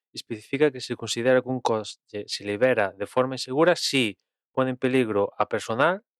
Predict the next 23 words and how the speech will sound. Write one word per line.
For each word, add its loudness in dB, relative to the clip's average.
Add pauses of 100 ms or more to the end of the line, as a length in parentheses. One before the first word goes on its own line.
(600)
o 4
a 6
otro 0
piloto. 0
Este 0
no -2
fue 0
el -4
caso 0
y, -2
por -4
lo 0
tanto, -2
no -2
se -6
toma -2
ninguna -4
otra -6
medida". -8 (680)
Atención 0
a 4
las -8
palabras, 0